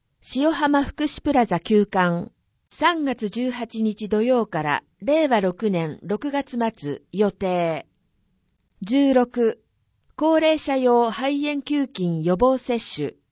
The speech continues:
今年度対象者の期限は三月三十一日金曜。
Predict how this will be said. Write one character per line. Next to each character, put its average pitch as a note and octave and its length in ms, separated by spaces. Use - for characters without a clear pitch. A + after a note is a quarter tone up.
今 E4 240
年 E4 220
度 A#3 140
対 B3+ 220
象 C4+ 240
者 G#3 180
の F3+ 100
期 G#3+ 160
限 F#3 280
は D#3 220
三 D#4 360
月 A#3+ 160
三 C4+ 320
十 G3+ 240
一 E3+ 260
日 F3+ 240
金 A#3 320
曜。 F3+ 400